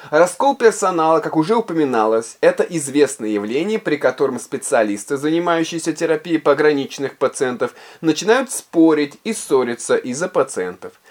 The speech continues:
терапевтического плана или поведения других специалистов по отношению к пациенту. Ответственность за разногласия среди специалистов затем перекладывается на пациента, которого обвиняют в разногласиях. Отсюда выражение "раскол персонала".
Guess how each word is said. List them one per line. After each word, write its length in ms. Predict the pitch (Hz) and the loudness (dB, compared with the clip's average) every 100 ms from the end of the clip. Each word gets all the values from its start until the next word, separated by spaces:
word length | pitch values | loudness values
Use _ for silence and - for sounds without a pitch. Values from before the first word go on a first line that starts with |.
| - | -4
терапевтического 720 | - 151 139 135 139 - 131 | 2 2 0 -6 -6 -2 0
плана 440 | 117 120 131 196 185 | 0 2 4 4 4
или 260 | 147 135 - - | 2 0 -4 -2
поведения 600 | - 127 120 110 139 151 | 0 2 -2 0 2 2
других 320 | 143 156 190 220 | 2 0 0 -4
специалистов 680 | - 131 120 110 104 107 - | -6 -2 0 0 -2 -8 0
по 160 | 120 | 2
отношению 500 | 113 123 - 101 92 | 2 -4 -4 -6 -6
к 60 | - | -4
пациенту. 640 | 110 - 101 87 - - | -4 -2 -8 -10 -14 -4
Ответственность 720 | - 120 131 165 - 123 110 - - 120 | -2 0 0 0 0 -6 -6 -10 -20 2
за 160 | 131 | 4
разногласия 680 | 143 143 139 131 117 107 110 | 4 4 4 6 4 2 -2
среди 300 | 104 113 117 | -4 -6 -6
специалистов 720 | 117 110 - 110 110 113 156 | -6 -8 0 0 0 -2 -4
затем 340 | 143 135 143 143 | 0 4 4 2
перекладывается 800 | 156 160 160 160 170 175 165 175 | -2 0 2 4 0 0 -4 -4
на 120 | 175 | -2
пациента, 680 | 185 - 240 208 - - - _ - | -2 0 0 0 0 -10 -14 _ -10
которого 440 | - 123 123 120 117 | -2 0 2 2 4
обвиняют 640 | 127 117 117 143 180 113 | 2 0 0 2 2 2
в 60 | 110 | 0
разногласиях. 840 | 123 117 107 101 95 107 95 - _ | 0 -2 0 0 0 -4 -8 -8 _
Отсюда 440 | - - 190 208 185 | -4 -4 -2 4 6
выражение 640 | 175 143 110 98 95 104 | 6 4 0 -2 -4 -8
"раскол 580 | 131 131 123 - 120 175 | 0 2 2 -2 0 0
персонала". 680 | - 139 - 110 95 82 - | 2 -2 0 -4 -2 -8 -12